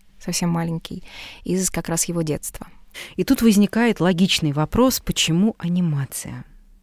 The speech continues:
Speaker 2: Так много хроники. Понятно, про девятнадцатый век хронику <laughs> невозможно найти по факту ее отсутствия.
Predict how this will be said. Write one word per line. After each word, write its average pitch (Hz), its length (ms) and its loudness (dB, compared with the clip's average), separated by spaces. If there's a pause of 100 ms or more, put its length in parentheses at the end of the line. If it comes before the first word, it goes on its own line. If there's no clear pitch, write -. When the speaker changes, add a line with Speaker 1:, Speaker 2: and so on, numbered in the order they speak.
(140)
Speaker 2:
Так 226 300 -2
много 226 520 6
хроники. 180 800 2 (300)
Понятно, 170 560 4
про 147 180 0
девятнадцатый 151 580 -2
век 175 220 -2
хронику 151 580 0 (160)
<laughs> - 120 -4
невозможно 180 600 6
найти 190 440 4
по - 160 -4
факту - 340 2
ее 185 240 6
отсутствия. - 640 0